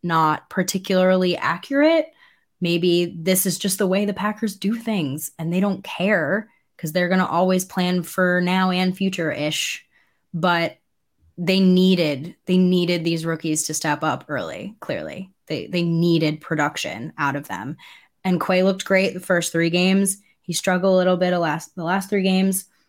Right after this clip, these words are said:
Okay, he's a rookie. Like I said, Devonte Wyatt low on the depth chart. Don't even know what we have in him really yet. And Christian's been hurt. And it's just like, what, what else? There was no depth there. You lost Chris Barnes, unfortunately, to an injury.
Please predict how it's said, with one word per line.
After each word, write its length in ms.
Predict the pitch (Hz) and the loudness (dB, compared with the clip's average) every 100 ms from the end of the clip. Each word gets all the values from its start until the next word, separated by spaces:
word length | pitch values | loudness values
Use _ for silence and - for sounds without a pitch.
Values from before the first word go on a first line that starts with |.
| _ _ - | _ _ -8
Okay, 420 | 202 196 196 214 | -2 0 2 2
he's 180 | 202 180 | 2 0
a 60 | 170 | 2
rookie. 500 | 185 214 214 220 _ _ - | 0 2 0 0 _ _ -6
Like 140 | 170 | -2
I 40 | |
said, 240 | 180 185 180 | 0 0 0
Devonte 360 | 170 175 185 | 0 0 2
Wyatt 360 | 180 180 175 - | 2 2 0 -2
low 380 | 160 156 180 196 | -2 2 2 2
on 160 | 190 | 2
the 60 | 190 | 2
depth 300 | 185 185 - | 2 -2 -4
chart. 520 | - 202 208 208 160 | -2 0 0 -2 -6
Don't 220 | 175 175 | -2 0
even 180 | 185 180 | 0 0
know 120 | 175 | 0
what 120 | 185 151 | 0 0
we 80 | |
have 260 | 143 151 170 | -2 -2 0
in 80 | 190 | 0
him 180 | 202 208 | 0 0
really 300 | 208 208 214 | -2 0 0
yet. 320 | 208 208 208 - - _ _ - | 0 0 -4 -16 -20 _ _ -6
And 180 | 175 165 | -4 0
Christian's 440 | 190 180 196 180 | 0 0 0 0
been 120 | 180 | 0
hurt. 380 | 160 185 160 - - | 0 2 2 -2 -6
And 160 | 170 | -4
it's 180 | 165 - | -2 -2
just 220 | 175 - | -2 0
like, 400 | 180 170 165 - _ _ _ _ - | 2 0 0 -8 _ _ _ _ -10
what, 280 | 175 175 180 | -2 -2 0
what 160 | 170 | 0
else? 400 | 175 156 170 - | 0 0 -4 -6
There 120 | 180 | -2
was 120 | 180 170 | -2 0
no 260 | 175 175 | 0 -2
depth 360 | 165 170 170 - | 0 0 -2 -2
there. 180 | 147 131 | -2 -2
You 140 | 156 | -2
lost 280 | 165 160 - | -2 -2 -2
Chris 240 | 185 175 | -2 -2
Barnes, 320 | - 165 175 | 0 0 0
unfortunately, 520 | 180 170 170 165 170 165 | -2 -2 -4 -4 -6 -6
to 120 | 175 | -4
an 80 | 160 | -2
injury. 560 | 180 175 180 180 185 | 0 2 2 0 -4